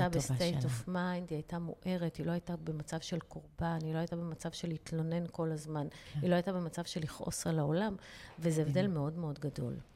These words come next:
Speaker 2: וואו, ממש.
Speaker 1: אמ,
Speaker 2: ומגיעים אלייך הרבה מאוד נשים, ראי-, ממה שככה קראתי, שהם חוו בני זוג נרקסיסטים.
Speaker 1: נכון.
Speaker 2: זה משהו שהוא מאוד נוכח, אה, ככה בקייסים שאני...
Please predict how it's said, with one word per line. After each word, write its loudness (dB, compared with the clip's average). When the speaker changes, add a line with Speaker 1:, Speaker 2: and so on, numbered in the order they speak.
Speaker 2:
וואו, 2
ממש. 0
Speaker 1:
אמ, 4
Speaker 2:
ומגיעים 10
אלייך 4
הרבה 0
מאוד 2
נשים, 0
ראי-, 0
ממה -4
שככה -2
קראתי, 0
שהם 2
חוו 4
בני 6
זוג 4
נרקסיסטים. 2
Speaker 1:
נכון. -6
Speaker 2:
זה 2
משהו 8
שהוא 2
מאוד 4
נוכח, 0
אה, 4
ככה -2
בקייסים 2
שאני... 2